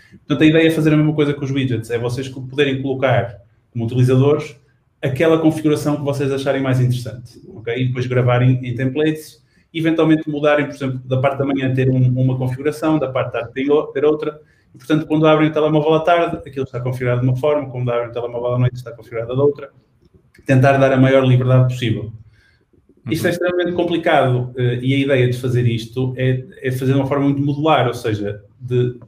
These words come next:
Speaker 1: que não comprometa nenhuma confi-, ou seja, que seja o mais configurável possível, mas que também que não seja uma bandalheira, porque vocês já devem, já devem perceber, há imensos widgets por aí afora que aquilo é,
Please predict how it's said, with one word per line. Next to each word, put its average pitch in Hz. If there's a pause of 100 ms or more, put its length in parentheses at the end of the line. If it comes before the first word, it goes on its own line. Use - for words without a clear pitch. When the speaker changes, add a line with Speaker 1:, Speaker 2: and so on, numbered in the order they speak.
(160)
Speaker 1:
que 131
não 156
comprometa 131
nenhuma 120
confi-, 127
ou 143
seja, 110 (320)
que -
seja 156
o 151
mais 160
configurável 127
possível, 160
mas 156
que -
também 147
que 139
não 139
seja 135
uma 131
bandalheira, 135
porque - (320)
vocês 127
já 127
devem, 127
já 120
devem 123
perceber, 123 (320)
há 123
imensos 123
widgets 120
por 123
aí 120
afora 127
que 127
aquilo 123
é, 113